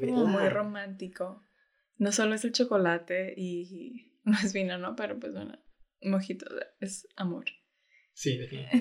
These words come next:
Speaker 1: Entonces, está bien, bueno. Esta canción que sigue, ay, también, honestamente creo que no es una canción como muy desconocida. Creo que es una canción bastante popular. Quizá no todos la conozcan,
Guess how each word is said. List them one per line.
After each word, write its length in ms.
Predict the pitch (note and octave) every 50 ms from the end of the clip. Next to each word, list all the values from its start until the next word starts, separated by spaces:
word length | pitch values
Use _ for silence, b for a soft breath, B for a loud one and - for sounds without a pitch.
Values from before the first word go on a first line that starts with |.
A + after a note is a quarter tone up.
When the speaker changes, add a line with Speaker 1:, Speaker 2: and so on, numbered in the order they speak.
| A#3+
Speaker 1:
Entonces, 760 | A#3+ - A#3+ A#3 G#3+ G#3+ A#3+ A3 G#3 - A#3+ - - - - _ -
está 260 | G#3 G#3 - G3+ F#3+
bien, 180 | F#3 F3 E3+ E3+
bueno. 220 | E3+ E3+ E3 F#3 G3 - _ _ _ _ _ _ _ _ _ _ _ _ _ _ _
Esta 260 | - G#3 G3 - A3+ A3
canción 520 | A#3+ A3+ G#3+ G#3+ G3+ F#3+ F#3+ F#3+ F#3 F#3
que 120 | F#3+ G3+
sigue, 580 | G3+ - G#3 G3 G3 G3+ G3+ G#3+ A#3+ C#4 D4+ D4+ _ _ -
ay, 220 | - G3 G3+ G#3 G#3
también, 440 | B3+ A#3 A3 A3 A3 G#3 F3+ - - _ _
honestamente 580 | - B3 A#3+ B3+ B3+ D#4 D#4 D#4+ D#4 D#4 E4+ E4
creo 260 | E4+ D#4+ E4 E4 D#4+
que 240 | D#4+ E4 E4 E4 E4
no 180 | D#4+ D4+ D4+ D4
es 160 | C#4+ C#4 -
una 220 | D4+ D4 D4+ D4+ D4+
canción 840 | D4 B3+ A3 G#3+ - G#3+ G3+ G3 G3 G3 G3 G3 F#3+ F#3+ G3+ G#3+ - _ _ _ _ _ _ _
como 640 | - - A3 G#3+ G#3+ G#3 G3+ G3+ G3 F#3+ F#3 F#3 F#3
muy 320 | F3+ F3+ F3+ F3+ F3+ F3+
desconocida. 1040 | F3+ F3+ G#3 G#3 - - A3+ G3+ F#3 F3+ - - F3+ F3 F3+ F#3+ G#3+ C4+ F4 G#4+ - - _ _ _ _ _ _ _ -
Creo 160 | - F#3 F#3
que 80 | F#3+
es 80 | G3+ -
una 180 | G#3+ G3+ G#3 G#3
canción 380 | G3 F#3+ F#3+ - F#3 F3+ F3 F3
bastante 380 | F3+ - - F#3+ F#3 F#3 G3
popular. 560 | F#3+ - G3 F#3 - F3 E3+ E3 F3+ G3+ - _
Quizá 260 | - A#3+ G#3+ G#3+ G#3
no 120 | G3 G3+ G3+
todos 200 | G#3 A3 G#3+ G#3+
la 120 | A3+ G#3+ G#3
conozcan, 640 | G3+ F#3 F3 F3 F3+ - - - A#3+ C4 C#4 -